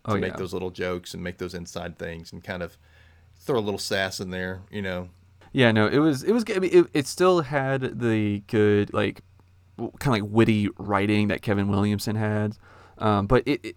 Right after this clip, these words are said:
Speaker 2: it de-, definitely had its own voice 'cause this was made by different filmmakers and different writers from the other movies. And I really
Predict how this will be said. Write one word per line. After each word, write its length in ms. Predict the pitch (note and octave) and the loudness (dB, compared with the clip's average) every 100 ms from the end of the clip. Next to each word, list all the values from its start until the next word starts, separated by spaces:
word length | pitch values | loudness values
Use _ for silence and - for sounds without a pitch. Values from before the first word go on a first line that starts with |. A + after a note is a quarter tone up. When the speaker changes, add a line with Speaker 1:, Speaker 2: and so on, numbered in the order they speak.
| _ | _
Speaker 2:
it 180 | B2+ A2 | -4 0
de-, 160 | C3 C#3 | 4 4
definitely 280 | - C#3 D3 | 4 0 2
had 100 | C#3 | 2
its 100 | A2+ | 4
own 140 | A2 | 4
voice 240 | G2+ G#2 G2+ | 4 4 2
'cause 140 | A2+ | 0
this 180 | A#2+ A#2 | 0 0
was 300 | A#2+ A2 G2+ | 2 2 0
made 220 | G#2+ G#2 | -2 -2
by 160 | G2+ G#2 | 0 -4
different 600 | - G#2 - G2 G2 - | -4 -6 -4 -8 -8 -6
filmmakers 640 | - E3 A#2 G#2 G#2 G#2+ G2+ | 0 2 2 0 -2 -2 -2
and 140 | G#2 | -4
different 240 | G2+ G2+ | -4 -4
writers 480 | - A2 G#2 G2+ G2+ | -2 0 2 0 -4
from 380 | - G#2+ G#2+ - | -6 -6 -4 -8
the 120 | - - | -6 0
other 180 | A2 G#2+ | 0 0
movies. 400 | G#2 F#2+ F#2 - | -2 -4 -6 -6
And 180 | G#2+ G#2 | -2 0
I 60 | |
really 440 | G#2 A2+ A#2 A#2 | 2 2 4 2